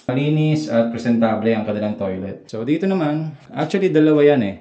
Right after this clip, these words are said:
Ayan, dalawa yan. Nakabukas din yung isa. Parehas lang din ang itsura.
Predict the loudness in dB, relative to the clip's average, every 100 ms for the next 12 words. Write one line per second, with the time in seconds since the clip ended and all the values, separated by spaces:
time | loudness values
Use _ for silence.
0 | -6 -2 2 2 4 4 4 2 0 -2
1 | -2 2 4 4 2 -2 -4 -10 -10 -2
2 | 0 0 -2 -4 -4 -6 -6 -4 -2